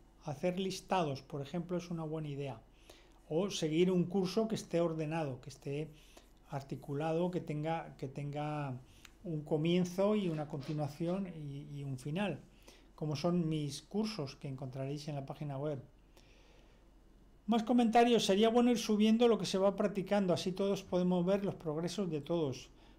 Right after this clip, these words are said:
Por cierto, es una idea, claro, es una buena idea y de hecho yo he hecho el canal de Telegram con esa idea. Podéis subir vuestros vídeos de vuestros est-,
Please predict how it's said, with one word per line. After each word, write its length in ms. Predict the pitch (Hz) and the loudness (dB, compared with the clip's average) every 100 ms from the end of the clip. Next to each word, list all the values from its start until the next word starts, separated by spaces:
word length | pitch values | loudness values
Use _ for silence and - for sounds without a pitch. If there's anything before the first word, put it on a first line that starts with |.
| - | -8
Por 160 | - 151 | -2 0
cierto, 380 | - 196 190 - | 2 0 0 -8
es 140 | 156 - | -6 0
una 140 | 180 | 2
idea, 340 | 156 165 160 - | 2 4 2 2
claro, 320 | 165 170 175 | 2 4 2
es 100 | 180 | 2
una 100 | 170 | 2
buena 220 | 165 170 | 2 2
idea 240 | 170 180 220 | 2 4 4
y 80 | |
de 160 | 190 170 | 4 2
hecho 260 | 165 214 190 | 2 0 0
yo 300 | 147 165 180 | 2 4 4
he 20 | |
hecho 160 | 180 | 2
el 140 | 190 185 | -2 0
canal 240 | 165 170 | 0 0
de 60 | 175 | 2
Telegram 640 | 190 180 170 180 208 202 | 2 4 4 2 2 0
con 180 | - 170 | 0 0
esa 180 | 175 175 | 0 0
idea. 380 | 156 196 156 - | 0 2 0 0
Podéis 260 | 156 175 | 0 0
subir 280 | 180 185 202 | 0 0 0
vuestros 420 | 190 190 190 170 | -2 -6 -6 -6
vídeos 460 | 180 196 185 170 - | -2 -2 -2 -6 -10
de 200 | 156 147 | -10 -8
vuestros 500 | 151 160 160 160 151 - - - - - - - - - - - | -6 -6 -6 -4 -4 -6 -16 -20 -20 -20 -20 -20 -20 -20 -12 -4
est-, 260 | 160 - | -4 -4